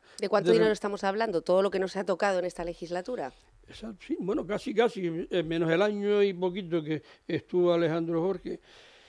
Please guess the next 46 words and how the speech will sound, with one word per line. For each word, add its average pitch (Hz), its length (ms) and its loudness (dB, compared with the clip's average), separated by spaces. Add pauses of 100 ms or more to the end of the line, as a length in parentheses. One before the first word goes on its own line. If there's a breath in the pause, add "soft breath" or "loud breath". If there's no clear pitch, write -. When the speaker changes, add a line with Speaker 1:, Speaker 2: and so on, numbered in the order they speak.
(460 soft breath)
Speaker 2:
eh, 190 120 0
que 185 160 8
no 196 100 6
estuvo, 208 300 6
no 196 200 10
era 196 120 4
Sandra 190 260 4
Domínguez, 214 420 2
que 175 120 2
estuvo 185 280 2
Marcelino 175 400 4
Cerdeña, 190 440 4
perdón, 180 300 2
en 165 140 4
el 147 160 -2
grupo. 190 400 -2 (160)
Speaker 1:
Ujú. 185 320 -8
Speaker 2:
Eh, 156 240 2
en 147 100 0
ese 170 360 4 (200)
tiempo 170 640 -2 (260)
ese - 180 -6
dinero 160 380 2 (280 loud breath)
fue 165 160 -4
transferido 165 500 4
a 160 60 2
los 139 120 -4
grupos 160 380 -2 (360 loud breath)
de 180 520 0
Nueva 165 240 2
Canaria 170 300 0
y - 20 6
A 180 60 6
M 180 160 4
F 208 200 -2 (300 soft breath)
a 170 120 -4
partir 151 340 -6
de 202 80 4
la 202 80 4
entrada 175 380 2
de 160 60 0
Sandra 165 220 0
Domínguez. 160 420 -2
Estamos 151 300 -4
hablando 170 360 -4
de, - 240 -10